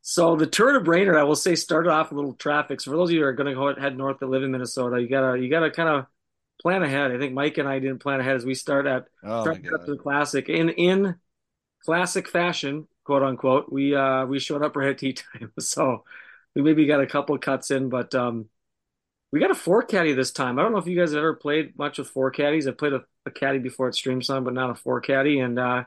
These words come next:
Speaker 1: his name is Bryce. Um,
Speaker 2: Good four caddy.
Speaker 1: and yeah, I cannot tell you that there's a reason why Bryce was so skinny. The dude must have ran total of twelve <laughs> miles just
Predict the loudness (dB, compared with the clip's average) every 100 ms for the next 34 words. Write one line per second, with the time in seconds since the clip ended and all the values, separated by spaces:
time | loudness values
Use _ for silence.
0 | _ _ _ _ 0 2 0 -4 -2 -2
1 | -2 -10 -20 _ _ _ -8 -2 0 0
2 | -2 -8 _ -20 -20 -20 -20 -20 -20 _
3 | _ _ _ _ 0 2 2 2 0 -2
4 | -6 _ _ _ _ _ _ 0 2 4
5 | 2 2 0 -2 -4 -2 0 -2 -2 0
6 | 2 2 0 -4 -4 -4 -2 -4 -6 -4
7 | -2 0 0 0 0 0 -2 -2 -2 -2
8 | -6 -6 -6 -4 0 0 0 -2 0 2
9 | 0 -2 -4 -2 -2 -2 -2 -2 -2 -4
10 | -6 _ _ _ _ _ -2 2 2 0
11 | 0 0 2 0 -2 -2 -4 -4 -4 -12